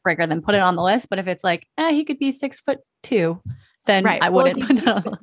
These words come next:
Speaker 2: yeah, if you do say it has, he has to be six-foot-three, then what I would ask is, "Okay, but if you had everything else that he wanted,
Speaker 1: Yeah.
Speaker 2: he wanted, and he was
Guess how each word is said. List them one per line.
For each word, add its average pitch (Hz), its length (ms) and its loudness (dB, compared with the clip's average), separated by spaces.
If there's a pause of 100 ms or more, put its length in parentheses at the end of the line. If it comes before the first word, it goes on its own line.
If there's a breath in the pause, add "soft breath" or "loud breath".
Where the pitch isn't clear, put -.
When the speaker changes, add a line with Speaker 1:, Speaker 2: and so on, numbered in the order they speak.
Speaker 2:
yeah, 262 180 4
if 208 100 2
you 254 100 2
do 269 200 2
say 247 180 2
it 190 80 4
has, 180 220 0
he 220 80 0
has 185 120 2
to - 60 -12
be 180 80 0
six-foot-three, 175 680 -4
then 175 180 -4
what 170 100 0
I 196 220 4
would 190 120 2
ask 160 400 0
is, 165 380 0 (400 soft breath)
"Okay, 214 220 0
but 190 140 -2
if 196 100 -6
you 214 60 0
had 180 180 -2
everything 247 420 2
else 208 220 0
that 190 100 0
he 190 140 0
wanted, 170 400 0
Speaker 1:
Yeah. 190 140 2
Speaker 2:
he 190 40 4
wanted, 156 400 0
and 180 100 -6
he 185 120 -2
was 175 240 0